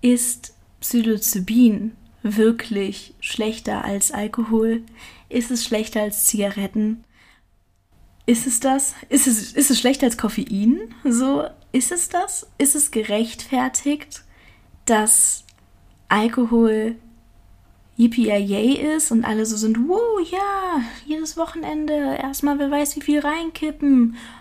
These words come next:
obwohl man weiß, dass es ja auch den Körper schädigt?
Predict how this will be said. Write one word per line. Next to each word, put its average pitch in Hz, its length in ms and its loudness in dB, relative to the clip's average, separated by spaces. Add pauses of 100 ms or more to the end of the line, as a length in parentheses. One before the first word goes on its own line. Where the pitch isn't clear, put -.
(120)
obwohl 233 340 2
man 202 240 2
weiß, 214 400 0
dass 226 160 -4
es - 140 -6
ja 226 120 -2
auch 202 100 -6
den 202 220 -6
Körper 262 640 -4
schädigt? 269 580 -4